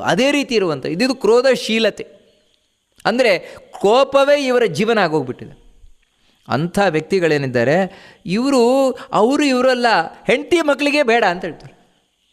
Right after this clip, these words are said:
ಯಾರು ಕೋಪಿಷ್ಠರಿದ್ದಾರೆ ಅವರನ್ನು ಯಾವ ಹೆಂಡತಿ ಬಯಸ್ತಾಳೆ, ಯಾವ ಮಕ್ಕಳು ಬಯಸ್ತಾರೆ?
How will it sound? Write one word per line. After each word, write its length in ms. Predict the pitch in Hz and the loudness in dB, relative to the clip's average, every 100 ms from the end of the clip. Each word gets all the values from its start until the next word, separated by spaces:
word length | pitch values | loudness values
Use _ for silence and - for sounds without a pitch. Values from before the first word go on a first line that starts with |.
| _ _ _ _ | _ _ _ _
ಯಾರು 500 | 147 160 185 240 285 285 - | -2 2 2 4 2 0 0
ಕೋಪಿಷ್ಠರಿದ್ದಾರೆ 920 | 233 262 269 - 262 247 220 208 196 233 - - | 2 2 -2 -2 0 0 0 0 2 0 -4 -2
ಅವರನ್ನು 320 | 220 254 240 | 0 0 0
ಯಾವ 200 | 233 285 | 0 2
ಹೆಂಡತಿ 300 | 254 262 285 | 2 0 -2
ಬಯಸ್ತಾಳೆ, 480 | 247 254 247 254 254 | 0 0 2 0 2
ಯಾವ 160 | 262 208 | 2 2
ಮಕ್ಕಳು 260 | 233 226 233 | 0 -2 0
ಬಯಸ್ತಾರೆ? 440 | 180 131 - 107 | 0 -2 -8 -14